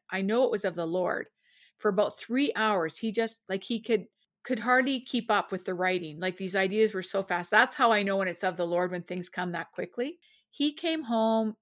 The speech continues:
transformed, and it changed his life. And so the idea was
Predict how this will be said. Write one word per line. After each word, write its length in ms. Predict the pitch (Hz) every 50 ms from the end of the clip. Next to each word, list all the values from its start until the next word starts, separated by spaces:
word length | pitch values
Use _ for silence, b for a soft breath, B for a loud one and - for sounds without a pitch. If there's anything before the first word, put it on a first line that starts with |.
| _
transformed, 800 | - - - 202 196 196 196 - - - 190 180 175 170 160 160 - -
and 100 | 185 190
it 120 | - -
changed 400 | - - 208 208 208 208 - -
his 200 | - 196 180 -
life. 420 | 185 190 214 214 - - - - _ _ b b b b b b -
And 160 | 208 208 196
so 280 | 196 - 240 220 220 214
the 140 | 196 220 214
idea 460 | 208 214 196 226 247 262 269 277 277
was 640 | 240 208 196 190 185 180 180 185 180 180 - -